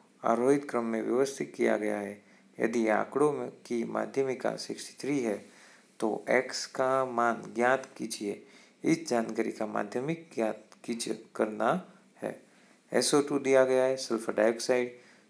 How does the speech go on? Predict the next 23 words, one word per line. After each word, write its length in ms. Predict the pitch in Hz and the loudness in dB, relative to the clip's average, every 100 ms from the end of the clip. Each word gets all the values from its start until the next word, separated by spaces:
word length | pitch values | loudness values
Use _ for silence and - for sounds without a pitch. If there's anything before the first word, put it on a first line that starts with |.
| - | -4
तो 140 | 120 117 | 0 2
उसकी 340 | 117 - 139 | 0 -2 -2
जानकारी 540 | 135 120 113 120 117 | 0 -2 0 2 2
के 140 | 113 117 | 0 0
आधार 340 | 113 110 147 | 2 4 2
पर 340 | 147 113 - - - _ 120 | 2 -2 -4 -16 -20 _ -6
आपको 320 | - - 113 | -4 0 0
उसको 280 | 107 - 170 | 2 4 4
arrange 460 | - 117 110 107 - | 6 4 4 2 -4
करना 320 | - - 110 | -6 -6 -8
है। 240 | 104 110 - - - _ - | -10 -14 -18 -20 -20 _ -4
तो 80 | |
वैसे 320 | 107 123 131 123 | 2 2 4 4
ही 180 | - - - - _ - | 2 -6 -20 -20 _ -6
दूसरी 500 | 120 139 - 110 - - - _ _ _ _ 117 | -2 0 0 0 -2 -12 -20 _ _ _ _ -8
जो 180 | 120 113 | -2 -2
test 440 | 117 131 147 - | 2 2 2 -2
है 220 | 110 104 120 | -6 -6 -8
हिंदी 260 | 131 143 | -2 0
में, 260 | 117 - - _ _ - | -2 -6 -16 _ _ -4
वो 100 | 123 | 0
भी 160 | 131 156 | 2 2
हमारी 540 | 139 131 123 127 127 | 2 4 4 2 -2